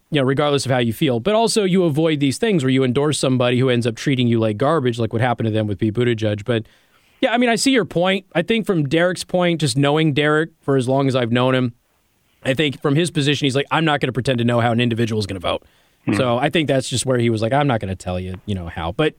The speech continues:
Speaker 1: it would have been a good, a good emphasis on the segment had he pointed out that the F O P abandoned their support of his handpicked successor and went with the other guy.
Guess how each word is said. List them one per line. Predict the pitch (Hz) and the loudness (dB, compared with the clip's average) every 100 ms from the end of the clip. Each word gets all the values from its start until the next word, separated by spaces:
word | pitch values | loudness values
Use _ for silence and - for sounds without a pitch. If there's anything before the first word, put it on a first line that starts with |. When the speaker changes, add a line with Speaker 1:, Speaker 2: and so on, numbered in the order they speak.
| _ | _
Speaker 1:
it | 190 | 0
would | 180 330 | 2 2
have | 240 | 2
been | 202 180 | 2 2
a | 147 | 0
good, | 143 180 160 151 - - | 0 0 0 -4 -8 -2
a | 139 | -2
good | 135 156 135 - | 0 0 0 -4
emphasis | 147 208 214 - 143 131 - | -2 0 0 0 2 0 0
on | 135 | 0
the | 127 | 0
segment | - 208 226 127 117 - _ _ _ | 0 0 2 0 -2 -8 _ _ _
had | 147 170 | -2 0
he | 170 180 | 2 0
pointed | - 175 135 | 0 0 2
out | 135 185 208 | 2 2 0
that | 143 | 0
the | 131 | 2
F | 139 139 | 0 0
O | 123 | -2
P | 117 139 127 127 | 0 0 0 -2
abandoned | 113 101 131 202 175 131 123 | -4 0 2 2 2 0 0
their | 123 120 | 0 0
support | 135 - 135 131 - _ - - - | -2 -2 0 0 -4 _ -16 -16 -2
of | 135 127 117 | 0 0 0
his | 113 127 | -2 -2
handpicked | - 151 139 156 120 | 0 0 0 -2 -4
successor | 120 - 156 220 139 104 107 _ _ - | -6 -2 0 0 0 -2 -4 _ _ -6
and | 123 135 | -2 0
went | 151 143 | 0 -2
with | 123 | 0
the | 117 | 2
other | 165 254 | 2 0
guy. | 110 80 - | -2 -6 -10